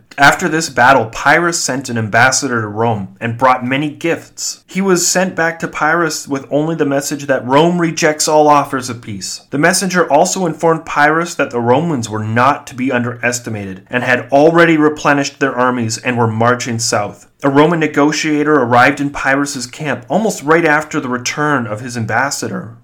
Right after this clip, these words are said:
and the Roman negotiated for the release of all Roman prisoners captured at Heraclea. Pyrrhus tried bribing him many times, but the honor of the Roman was so strong, and he could not betray his overlord.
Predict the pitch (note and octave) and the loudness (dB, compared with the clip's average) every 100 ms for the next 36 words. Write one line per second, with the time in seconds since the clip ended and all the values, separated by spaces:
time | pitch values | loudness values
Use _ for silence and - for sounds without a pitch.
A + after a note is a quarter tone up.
0 | _ C#3 C3 A#2 A#2+ D#3+ F#3 F#3 F3+ D3 | _ -6 -4 -2 2 2 2 0 -2 -2
1 | D3+ D3+ F3 D#3+ D#3 D3+ D#3+ E3 C3+ A#2 | 0 0 -2 -4 -4 -4 -6 -6 -6 -6
2 | A2+ B2 B2+ D#3 E3+ - - B2 A#2 C#3 | -4 -2 0 0 0 -4 -2 -4 0 4
3 | D#3 E3 D#3+ D#3 D3+ C#3+ D#3+ C#3+ C3+ A#2 | 4 6 4 2 0 -2 -4 -4 -4 -4
4 | G#2 F#2+ - - D3 D3 - C#3+ A#2+ - | -6 -8 -12 -4 -2 -2 -4 -4 -4 -4
5 | B2+ B2+ C3+ - A2+ F#2+ F#2 _ - F3 | -2 0 0 -2 -8 -8 -12 _ 0 4
6 | A3 C4 A#3 - G#3+ D#3+ C3+ C3 E3 E3+ | 4 4 0 0 0 2 2 4 4 2
7 | C#3+ A#2+ A2+ A#2+ D3+ G3 F#3 F3 F#3+ E3 | -2 -2 0 0 0 -2 -4 0 0 0
8 | A#2 C#3 C#3+ F3+ E3 E3+ F#3+ F#3 E3 C#3+ | -4 -4 -4 0 2 4 2 0 2 2
9 | C#3 D3+ D#3 C#3 A2+ - C#3+ C#3+ E3+ - | 2 2 -2 -4 -2 0 0 0 0 -2
10 | - F3+ F3+ C3 G2 F#2 - A2+ B2+ C#3+ | -2 0 0 -2 -4 -12 -18 -14 -12 -10
11 | D3+ A#2 A#2+ B2+ C3+ C3+ - - - A#2 | -10 -6 -2 0 -2 -4 -10 -18 -12 -10
12 | - C3+ C3 G2 G#2 G2+ - C#3 C#3 G2+ | -6 -6 -6 -8 -12 -10 -4 -2 0 -4
13 | F#2 F#2 | -8 -14